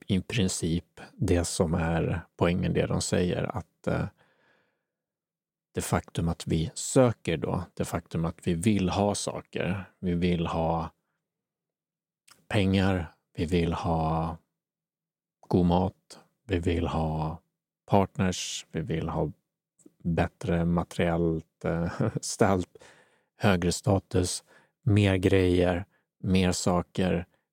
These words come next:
mer pengar, mer goda upplevelser, resor,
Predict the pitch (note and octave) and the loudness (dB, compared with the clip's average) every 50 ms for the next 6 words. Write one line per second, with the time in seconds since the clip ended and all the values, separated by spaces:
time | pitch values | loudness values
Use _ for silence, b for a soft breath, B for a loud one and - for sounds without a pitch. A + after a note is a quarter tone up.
0 | _ _ - F#2+ F2 E2+ - - F2+ F2+ F2+ F2 F2 F2+ F2 F2 F2+ F#2 G2 G2 | _ _ -4 -2 0 0 0 0 0 0 2 2 2 0 0 0 0 -2 -4 -6
1 | - _ _ _ _ _ _ _ _ _ _ _ - F#2+ F#2 F#2 F#2 F2+ F2+ F2+ | -10 _ _ _ _ _ _ _ _ _ _ _ -4 0 2 2 4 2 2 0
2 | F#2 - G#2+ F#2 - A2 G2 F#2+ F#2+ F#2 F#2 - - - _ - F#2 F2 F2 F2 | -2 -6 -6 -2 0 2 4 4 4 2 2 0 -2 -4 _ -2 0 2 2 2
3 | F2+ F2+ F2 F2 - - - F2 F2 F2 F2 F2+ F2 - _ _ _ _ - F#2 | 2 2 0 0 -2 0 0 0 2 0 0 -2 -4 -6 _ _ _ _ -8 -2
4 | G2 F#2+ F2 F2+ F2+ - - - - G2 F2 F2 F2 F2 F2 F2+ | 0 0 2 0 0 -2 -4 -4 0 0 2 2 2 2 0 -2